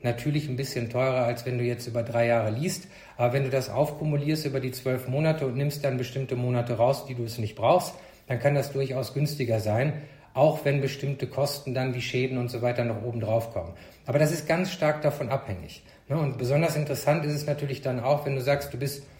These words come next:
ähm, plangemäß viel im Ausland. Bei mir ist jetzt China, da funktioniert's nicht. Aber wenn's jetzt zum Beispiel U S A ist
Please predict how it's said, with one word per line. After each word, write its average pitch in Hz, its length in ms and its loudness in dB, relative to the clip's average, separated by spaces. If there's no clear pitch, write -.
ähm, 120 200 -2
plangemäß 160 720 0
viel 165 200 -2
im 156 100 2
Ausland. 170 720 2
Bei 110 100 -2
mir 127 140 0
ist 123 100 -4
jetzt 120 200 -2
China, 147 380 2
da 131 80 2
funktioniert's 120 580 -4
nicht. 185 240 0
Aber 117 180 0
wenn's 123 180 -4
jetzt - 220 -6
zum 123 120 -4
Beispiel 123 360 -2
U 131 40 0
S 123 160 -2
A 139 220 4
ist 147 160 -2